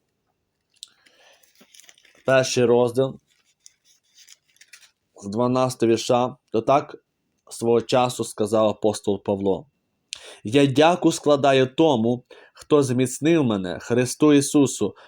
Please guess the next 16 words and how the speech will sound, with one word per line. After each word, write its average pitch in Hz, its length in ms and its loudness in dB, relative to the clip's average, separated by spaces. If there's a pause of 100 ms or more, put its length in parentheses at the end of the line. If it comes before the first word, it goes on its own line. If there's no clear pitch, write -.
Господу 123 680 0
нашому, 104 560 -6 (220)
що - 320 -2
мене 131 320 0
за 131 200 0
вірного 147 500 0
визнав 98 480 -2
і 139 120 0
поставив 143 580 -2
на 135 120 -2
службу. 135 520 -4 (420)
Мене, 135 540 0 (1160)
що 131 260 0
давніше 139 580 0
був 139 240 0
богозневажник, 135 1000 0